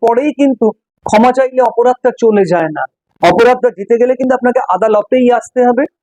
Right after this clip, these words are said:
এবং আমি নিজে বিশ্বাস করি যে সাধারণ মানুষের শেষ ভরসার স্থল হলো আলো-, আদালত।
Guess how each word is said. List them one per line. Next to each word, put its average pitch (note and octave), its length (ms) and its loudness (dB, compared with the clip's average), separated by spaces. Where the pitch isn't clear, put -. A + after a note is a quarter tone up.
এবং G3+ 200 2
আমি G#3+ 140 2
নিজে G#3+ 260 -4
বিশ্বাস B3+ 480 -4
করি C4 180 0
যে F3+ 80 2
সাধারণ A3 440 0
মানুষের A#3+ 420 -2
শেষ C4 300 -2
ভরসার F3+ 360 -2
স্থল G#3+ 360 -6
হলো F3+ 220 0
আলো-, F#3 360 -2
আদালত। G#3+ 400 0